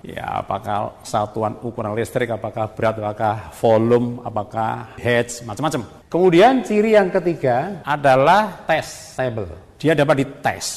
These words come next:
dapat diuji. Dan ciri yang keempat adalah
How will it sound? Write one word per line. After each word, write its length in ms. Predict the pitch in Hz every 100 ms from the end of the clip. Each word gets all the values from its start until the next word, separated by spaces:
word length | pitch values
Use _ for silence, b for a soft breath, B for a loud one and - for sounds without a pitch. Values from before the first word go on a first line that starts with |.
| - - - _ -
dapat 560 | 110 - 135 131 -
diuji. 640 | 147 156 147 - 123 95 - _
Dan 400 | 135 131 127 127
ciri 720 | - 135 135 135 113 98 -
yang 480 | - 117 117 110 104
keempat 800 | - 117 117 139 147 - - -
adalah 580 | 117 113 110 120 127